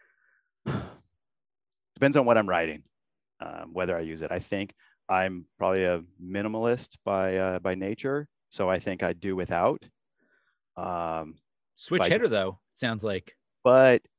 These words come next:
Speaker 1: but there are some ramifications or potential ramifications to,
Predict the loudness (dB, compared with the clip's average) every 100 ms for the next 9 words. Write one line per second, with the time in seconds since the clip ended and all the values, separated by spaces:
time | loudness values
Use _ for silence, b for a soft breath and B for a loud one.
0 | _ _ _ 4 8 8 8 6 2 4
1 | 4 2 0 0 0 -4 -8 -6 -4 -4
2 | -6 -8 -10 -10 -10 -12 -18 -20 -12 -8
3 | -8 -10